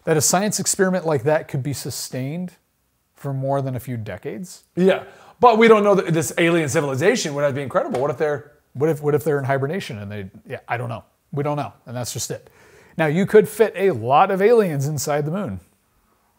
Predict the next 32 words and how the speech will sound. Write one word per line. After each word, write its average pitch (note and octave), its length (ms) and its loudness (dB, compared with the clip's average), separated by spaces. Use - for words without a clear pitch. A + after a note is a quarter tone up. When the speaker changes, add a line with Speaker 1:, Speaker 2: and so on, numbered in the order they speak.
Speaker 1:
Just - 180 -10
saying. C3 300 -6
Speaker 2:
You D3 140 -2
don't D#3+ 100 0
know D3+ 60 2
how D3+ 80 6
big D3+ 120 0
the C3 100 0
aliens E3 260 2
are. A#2+ 140 -2
What C3+ 220 0
if D#3+ 60 -2
they're F3+ 100 0
the D#3+ 140 -2
size D#3+ 400 2
of D3 200 2
a D3 60 4
Leviathan E3+ 720 4
on F3 200 0
Subnautica? A#3+ 840 8
Speaker 1:
Ah! A#3 920 6
Subnautica G3 600 -2
again. A#2 340 -6
Some - 320 0
people A3+ 260 6
have G#3+ 80 6
also G3 260 6
claimed E3 420 -2
that C3+ 280 -2
the C3 420 -2
lizard C#3 420 -4
people, A#2+ 340 -14